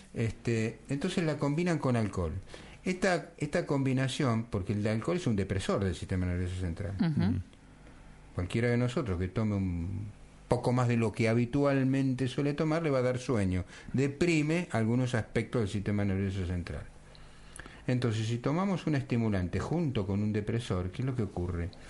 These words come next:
Speaker 1: Voy a estar más despierto y lo que igual me va a permitir tomar más
Speaker 3: Alcohol.
Speaker 1: alcohol. Lo cual, el nivel de toxicidad que incorpora al organismo es mucho más que el que habitualmente haría.
Speaker 2: Claro.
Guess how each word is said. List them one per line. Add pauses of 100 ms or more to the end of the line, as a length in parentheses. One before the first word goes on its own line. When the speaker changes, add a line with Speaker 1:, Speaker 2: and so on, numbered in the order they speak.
(280)
Speaker 1:
Voy
a
estar
más
despierto
y
lo
que
igual
me
va
a
permitir
tomar
más (360)
Speaker 3:
Alcohol. (140)
Speaker 1:
alcohol. (840)
Lo
cual,
el
nivel
de (440)
toxicidad (280)
que
incorpora
al
organismo
es
mucho
más (300)
que
el
que
habitualmente
haría. (380)
Speaker 2:
Claro.